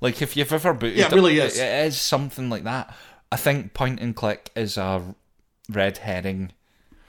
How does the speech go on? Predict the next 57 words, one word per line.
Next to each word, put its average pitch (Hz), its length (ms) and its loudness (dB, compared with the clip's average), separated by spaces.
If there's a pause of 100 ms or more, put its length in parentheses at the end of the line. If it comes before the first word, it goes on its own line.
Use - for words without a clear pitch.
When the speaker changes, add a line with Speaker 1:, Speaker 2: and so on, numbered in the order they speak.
(260)
Speaker 2:
Yeah, 196 320 4
yeah. 196 220 2
When 214 160 0
you 226 80 0
say 202 160 0
point 190 160 2
and 160 80 -4
click, 170 220 -4
you 170 100 -6
think, 165 280 -2
"Okay, 160 200 0
I 135 100 -2
can 139 140 -6
see - 160 -4
my 117 140 -4
character, 139 500 0
I 123 80 0
Speaker 1:
Mm-hmm. 110 100 0
Speaker 2:
move 110 140 -2
my 101 120 -6
character 143 360 -4
around." 135 160 -2
It's 160 160 -2
not 202 220 0
that. 139 280 -4 (520)
Um, 143 500 0 (800)
you 185 160 4
know 196 100 6
what? 202 120 4
I 175 60 2
had 151 240 2
a 165 40 0
brilliant 156 480 0
idea 143 340 -2
that 139 140 -4
if 127 140 -6
I 139 80 -2
had 135 220 -2
more 131 200 -2
time, 123 480 -6
I 113 140 -8
would 107 240 -8
have 120 140 -6
tried. 123 440 -2 (720)
I 160 80 -4
was 156 280 0
going 151 420 0
to 143 100 -4
try 139 340 0
this 127 280 -4
with 131 320 -6
P 135 200 -6
S 117 180 -6
V 117 180 -4
R. 104 420 -2
Speaker 1:
Oh, 107 100 -10
wow. 92 680 -12